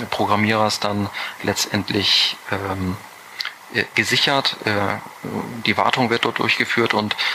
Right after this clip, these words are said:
und, äh, die regelmäßigen Anpassungen,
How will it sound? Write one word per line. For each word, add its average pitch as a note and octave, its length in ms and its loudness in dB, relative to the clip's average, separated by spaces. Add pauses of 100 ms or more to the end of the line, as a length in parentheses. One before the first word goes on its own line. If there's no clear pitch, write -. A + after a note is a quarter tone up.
(140)
und, G#2 440 0
äh, G2 320 2
die F#2+ 440 0 (360)
regelmäßigen A2 580 4
Anpassungen, G#2+ 640 2